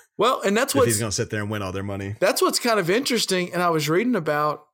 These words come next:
Speaker 1: and it's, it's kind of his way to Jeopardy. And as me and Dad mentioned, he was a, a sports gambler for a while. And he said he was making it, he was able to make a living off of it, but he couldn't deal with the, the ups and downs of being a sports gambler. 'Cause as you can imagine,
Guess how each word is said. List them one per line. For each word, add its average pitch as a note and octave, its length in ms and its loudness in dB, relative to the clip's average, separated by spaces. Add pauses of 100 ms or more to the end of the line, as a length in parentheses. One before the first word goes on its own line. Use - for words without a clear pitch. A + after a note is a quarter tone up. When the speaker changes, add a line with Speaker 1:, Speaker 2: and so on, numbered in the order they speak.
(140)
Speaker 1:
and D#3 240 -2
it's, D3+ 240 -2
it's D3+ 140 -2
kind G#3 180 2
of F#3 80 0
his D#3+ 180 2
way D#3+ 280 2
to F3+ 420 0
Jeopardy. F#3+ 600 0
And C#3+ 300 -2
as D#3 260 0
me D#3 160 -2
and C#3+ 80 -2
Dad C#3+ 180 0
mentioned, D3+ 300 -4
he D3 60 0
was C3+ 180 -2
a, A#2+ 220 -2 (280)
a C3 100 -2
sports G#3 300 2
gambler D#3+ 380 2
for C#3+ 180 2
a C#3 80 2
while. C3+ 460 0 (180)
And D3 180 0
he D3+ 80 2
said F3+ 220 2
he E3+ 100 4
was D3+ 160 -2
making F3+ 300 0
it, D#3+ 200 -4
he F#3 120 0
was F3+ 160 2
able G3+ 200 4
to F3+ 80 0
make E3+ 200 0
a D3+ 40 0
living F#3+ 240 2
off D#3 200 0
of C#3+ 140 2
it, C#3 60 -10
but C#3+ 120 0
he C3 80 -4
couldn't D#3+ 240 -2
deal D3+ 200 2
with C#3+ 200 0
the, A#2+ 280 -4 (160)
the A#2+ 200 -2 (200)
ups D#3+ 280 0
and D3 100 0
downs C#3+ 340 0
of B2 140 -2
being C3 160 -2
a A#2 40 -2
sports C3 280 -2
gambler. C3 300 -4
'Cause D3 100 -2
as E3+ 180 2
you D#3+ 80 0
can D3+ 140 -4
imagine, B2 480 -2